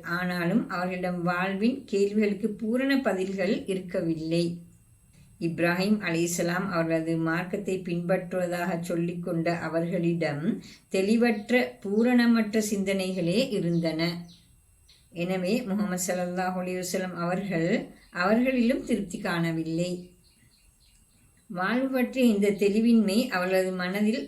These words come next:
பெரும் பாரமாக அழுத்தியது. அவர்கள் தடுமாற்றத்துடன் நின்றார்கள், தனிமையை நாடினார்கள். மனித சந்தடியை விட்டு ஒதுங்கி மக்காவுக்கு ஏறத்தாழ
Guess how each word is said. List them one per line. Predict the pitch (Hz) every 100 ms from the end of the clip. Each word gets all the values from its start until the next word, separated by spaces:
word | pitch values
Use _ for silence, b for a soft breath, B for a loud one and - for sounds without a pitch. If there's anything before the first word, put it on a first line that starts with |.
| -
பெரும் | 202 202 269 339
பாரமாக | 285 190 190 185 185 254
அழுத்தியது. | - 165 165 165 160 165 180 175 - _
அவர்கள் | 165 165 165 196 240
தடுமாற்றத்துடன் | 175 165 165 165 175 165 165 208
நின்றார்கள், | 294 175 170 160 160 160 165 165 B B B B _
தனிமையை | 226 190 240 247 190 180 285
நாடினார்கள். | 214 170 175 175 170 151 156 165 156 160
மனித | 170 180 208 233 214
சந்தடியை | 202 196 214 220 214 202 196
விட்டு | 185 190 - 175 185 247 - 170
ஒதுங்கி | 185 202 254 226 170 175 - -
மக்காவுக்கு | 185 185 - 233 220 214 - 247 -
ஏறத்தாழ | 196 202 202 208 190